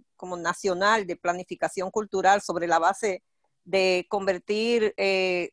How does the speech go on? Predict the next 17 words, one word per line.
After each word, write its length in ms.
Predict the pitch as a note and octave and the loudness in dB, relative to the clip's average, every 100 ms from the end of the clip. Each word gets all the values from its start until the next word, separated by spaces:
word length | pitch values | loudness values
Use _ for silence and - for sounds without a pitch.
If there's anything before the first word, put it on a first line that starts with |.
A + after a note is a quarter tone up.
| _ | _
la 220 | F3+ F3 | -2 -2
política, 480 | F#3 A3+ G#3+ - F3+ | -4 -6 -10 -4 -2
vamos 240 | F#3 G3+ | -2 -2
a 60 | A3 | -2
poner 260 | G3+ G3+ | 0 0
en 80 | G3 | 0
cultura, 680 | - F3 - A#3 A#3+ D3+ - _ _ _ _ _ - | -2 -4 2 4 6 4 0 _ _ _ _ _ -2
eh, 280 | F#3 F#3 | 2 2
no 240 | F#3 G3+ A3+ | 2 4 4
un 140 | A#3+ | 2
componente 560 | A#3 A3+ G#3+ G#3 G#3+ G#3+ | 0 0 0 -2 -4 -4
central 580 | - G3 F#3 G3 G3+ G#3+ | -4 -6 0 4 4 4
de 80 | F#3+ | 2
la 120 | F3+ | 0
política, 680 | F3 F3 G#3+ A3 F#3 - F3 F3 E3+ | -2 -12 -14 -18 -20 -8 -6 -4 -4
de 120 | E3 | -6
desarrollo, 1040 | D#3+ D#3+ D3 - C3 G#3+ G#3+ F#3 F3+ F3+ F3 | -14 -4 -4 -2 0 0 0 0 -2 0 -2